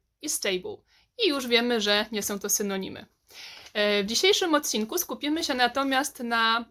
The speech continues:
różnych koniach, które żyją w stadzie, dlatego że prócz słówka horse, określającego konia,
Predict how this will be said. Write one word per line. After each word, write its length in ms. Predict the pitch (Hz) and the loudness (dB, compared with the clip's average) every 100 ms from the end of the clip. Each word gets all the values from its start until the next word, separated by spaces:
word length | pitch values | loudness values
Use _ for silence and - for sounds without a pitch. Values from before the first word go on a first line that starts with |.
| - | -10
różnych 600 | 226 247 254 254 240 - | -4 -2 -2 0 -2 -2
koniach, 380 | - 233 202 220 | 2 4 4 -2
które 340 | - 214 208 | -6 -4 -2
żyją 280 | 214 214 202 | 0 0 0
w 60 | 214 | -4
stadzie, 340 | - 185 226 | -4 -4 -2
dlatego 440 | 294 269 262 240 247 | 0 2 2 4 4
że 260 | 233 220 220 | 4 0 0
prócz 240 | 262 247 | -8 -6
słówka 560 | - 262 240 220 196 - | -6 -6 -4 0 -2 -2
horse, 680 | - 302 233 202 269 - - | -2 2 4 2 2 0 -2
określającego 880 | 214 226 226 240 220 214 220 208 208 | -8 -8 -4 -2 0 0 0 -2 -2
konia, 380 | - 190 208 302 | -2 0 2 2